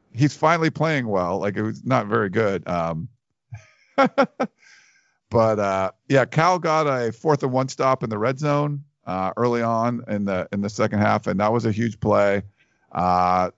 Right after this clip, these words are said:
and, and Chuck was fighting for yards on a, on a play, and he fumbled. So there was just a bunch of, like, Cal,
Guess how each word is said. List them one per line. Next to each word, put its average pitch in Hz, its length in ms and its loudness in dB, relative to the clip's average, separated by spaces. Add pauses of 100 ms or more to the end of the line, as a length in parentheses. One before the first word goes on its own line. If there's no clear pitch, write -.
and, 98 320 -2
and 101 100 -2
Chuck 123 320 2
was 117 140 -2
fighting 117 340 2
for 98 140 -4
yards 110 720 0
on 92 240 -2
a, 90 80 -4 (120)
on 98 280 -4
a - 20 -10
play, 110 340 2
and 87 80 -2
he 139 140 0
fumbled. 127 540 0
So 120 240 2 (240)
there 208 80 -4
was 294 80 -6
just - 160 -6
a 190 40 0
bunch 123 520 0
of, 104 240 0
like, 92 260 -2
Cal, 104 640 0